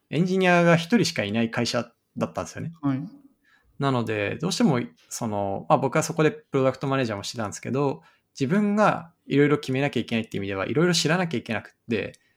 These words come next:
Speaker 1: なんで、例えばプロダクトのイーアール図全部書いたりとか、アーキテクチャ自分で書けるようになって理解したりとか、なんかそういうことができる必要があったんですよね。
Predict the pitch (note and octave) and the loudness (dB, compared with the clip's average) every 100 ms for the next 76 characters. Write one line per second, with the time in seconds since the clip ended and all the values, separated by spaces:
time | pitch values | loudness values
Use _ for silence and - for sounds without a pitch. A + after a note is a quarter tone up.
0 | _ _ D3 B2+ A2 A#2 E3 C3 G#2+ - | _ _ -4 -4 -4 -2 2 2 0 -2
1 | C3 C#3 - C#3+ C3+ A#2+ C3 B2+ G#2 G#2+ | 0 0 -4 -4 0 4 4 2 -2 -6
2 | F#2+ G#2+ G2 A#2+ - - B2+ A2 G#2+ _ | -6 -8 -8 -12 -12 -4 -2 -2 -4 _
3 | - A#2 D3 - G2 F#2+ G2 G2+ G#2+ - | -10 -6 -4 -4 -4 -8 -8 -8 -8 -6
4 | G#2+ F#2+ F#2 F2+ - - A2+ F#2+ - G#2+ | -6 -6 -6 -10 -10 -8 -4 -4 -4 -8
5 | F#2 - - A#2 G#2 - _ _ _ - | -8 -12 -4 -2 -2 -8 _ _ _ -10
6 | G3 C#3+ - D#3+ D#3+ D#3+ D#3+ - _ _ | -4 -4 0 4 6 6 4 0 _ _
7 | _ _ _ _ _ _ _ F3 F#3+ B2+ | _ _ _ _ _ _ _ -2 2 2
8 | A2+ E3 A#2+ G#2 _ _ _ - - E3+ | 2 0 0 -2 _ _ _ -14 0 4
9 | D#3+ D#3+ A2 G2 - - | 4 2 -2 -8 -10 -12